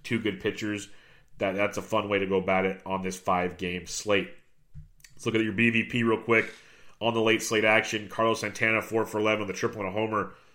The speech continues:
off of Berrios. Lindor, five for seventeen, two doubles. The Twins,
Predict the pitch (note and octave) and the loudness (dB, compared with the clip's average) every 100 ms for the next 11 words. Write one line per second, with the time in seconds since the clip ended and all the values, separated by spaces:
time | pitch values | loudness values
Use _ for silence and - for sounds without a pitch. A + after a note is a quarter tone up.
0 | - - G2+ G#2 F#2 E2 G#2+ A2+ A2 G#2+ | -20 -6 0 0 0 2 4 6 6 4
1 | - - - - - - G2+ G2 G#2+ A2 | -2 -14 -20 -20 -14 -4 -2 0 2 4
2 | G#2 - G#2 G2+ G2 - G#2+ G2 F#2 G#2 | 2 2 2 2 -2 -2 -2 -2 -6 -6
3 | G2 - G2 E2 A2 A2+ A2+ A2+ G2+ - | -6 -8 -8 -2 2 4 4 2 0 -14
4 | - - - - G#2 G#2+ G2+ G2+ F#2+ F#2 | -20 -20 -20 -10 -4 -2 0 -2 -4 -4
5 | B2 C3 G2 F#2 | 0 2 0 -8